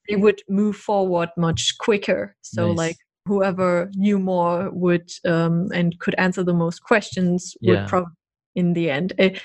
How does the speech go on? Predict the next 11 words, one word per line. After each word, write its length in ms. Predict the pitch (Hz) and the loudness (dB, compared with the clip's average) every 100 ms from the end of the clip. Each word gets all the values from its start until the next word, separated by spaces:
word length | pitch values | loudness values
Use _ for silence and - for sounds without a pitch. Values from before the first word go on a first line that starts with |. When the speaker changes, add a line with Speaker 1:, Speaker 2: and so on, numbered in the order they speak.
| - | -4
Speaker 1:
I 80 | 240 | 0
never 240 | 339 359 | 0 0
finished 540 | 370 339 302 294 - - | 0 0 0 -2 -2 -2
the 60 | |
concept, 840 | - - 233 233 240 233 208 202 _ | -2 -2 0 0 0 -2 -2 -4 _
but 140 | 190 | -2
Speaker 2:
Sure. 80 | - | 0
Speaker 1:
that 140 | - 175 | -4 0
was 260 | 170 180 185 | 0 -2 -2
my 360 | 165 165 175 - - | 0 0 -2 -10 -6
idea. 540 | 196 170 180 170 - | -4 0 0 0 -2